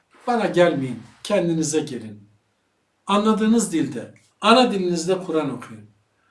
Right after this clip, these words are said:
Ve bu insanların nasıl bir hile yaptığını görün. Çok basit. İhtilaf problemdir.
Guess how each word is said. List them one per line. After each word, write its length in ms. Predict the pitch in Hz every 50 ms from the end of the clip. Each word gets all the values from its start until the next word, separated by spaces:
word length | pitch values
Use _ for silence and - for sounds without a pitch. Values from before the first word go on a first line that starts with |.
| _ _
Ve 340 | 160 175 185 202 208 196 - - -
bu 120 | 208 240 233
insanların 880 | 214 202 190 - - 185 180 175 165 160 165 185 202 202 - - - _ _ _ _ _
nasıl 720 | - 139 143 143 160 196 240 - - - 226 190 160 143
bir 240 | 135 160 180 175 170 - - _ - -
hile 220 | - 175 175 180 180
yaptığını 520 | 170 160 143 - - - - 143 131 120
görün. 380 | 110 104 127 165 185 185 - - - - _ _ _ _ _ _ _ _ _ _ _ _ _ _ _ _ _ _ _ _ -
Çok 380 | - - 240 240 247 247 - -
basit. 480 | - - - - 180 120 - - _ _ _ _ _ _ _ _ _ _ _ _ -
İhtilaf 760 | - 202 202 190 - - 233 214 220 214 175 - - - -
problemdir. 760 | - 170 175 170 156 - - 147 185 214 202 170 - - -